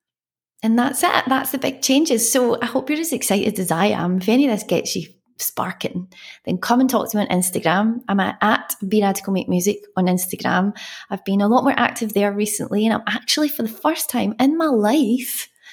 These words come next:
enjoying Instagram, which I never thought I'd say. So it's possible. <laughs> It just took me, like, year, like, almost ten years.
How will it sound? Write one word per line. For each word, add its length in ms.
enjoying 1000
Instagram, 760
which 120
I 40
never 240
thought 200
I'd 120
say. 380
So 160
it's 160
possible. 580
<laughs> 500
It 120
just 260
took 240
me, 140
like, 340
year, 320
like, 280
almost 260
ten 240
years. 260